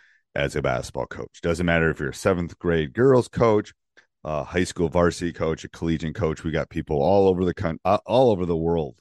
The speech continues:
actually, not just all over the country, met as teach hoops dot com members. And come join us. Uh, let me know if you have any questions. Um, you can come join our Facebook group. There's all sorts of,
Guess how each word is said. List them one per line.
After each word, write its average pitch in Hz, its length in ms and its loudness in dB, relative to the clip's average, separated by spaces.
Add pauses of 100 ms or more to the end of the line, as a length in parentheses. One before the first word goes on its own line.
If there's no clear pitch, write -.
actually, 69 440 -10
not 71 180 -6
just 64 160 -16
all 67 160 -4
over 62 160 -8
the 58 60 -10
country, - 440 -8 (680)
met 87 260 0
as 82 260 0
teach 82 240 -4
hoops 78 180 -6
dot 73 200 0
com 73 260 -4
members. 62 400 -10
And 69 180 -12
come 90 280 -4
join 101 360 2
us. 90 260 -2 (760)
Uh, 85 80 0
let 90 180 -2
me 87 100 -2
know 85 120 2
if 80 100 -2
you 82 60 2
have 76 100 2
any 76 160 -2
questions. 92 640 -2 (420)
Um, 73 400 -4
you 76 140 -6
can 71 100 -10
come 76 200 -8
join 69 160 -4
our 64 80 -10
Facebook 95 480 0
group. 87 420 2
There's 80 240 -6
all 110 300 6
sorts 98 260 0
of, 85 100 -8